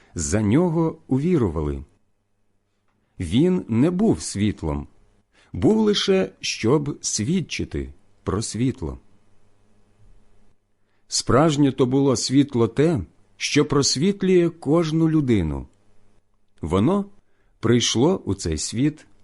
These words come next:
було у світі, і світ ним виник, і світ не впізнав його.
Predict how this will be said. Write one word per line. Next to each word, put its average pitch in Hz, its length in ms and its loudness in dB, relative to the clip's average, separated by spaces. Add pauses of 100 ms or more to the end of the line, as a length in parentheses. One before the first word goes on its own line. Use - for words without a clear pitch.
(280)
було 131 540 4
у 123 180 -4
світі, 117 640 -4 (520)
і 98 140 -2
світ 135 520 -2 (100)
ним 147 420 0
виник, 131 640 -2 (680)
і 82 100 -2
світ 107 520 -2 (560)
не 87 260 0
впізнав 123 680 0
його. 71 400 -6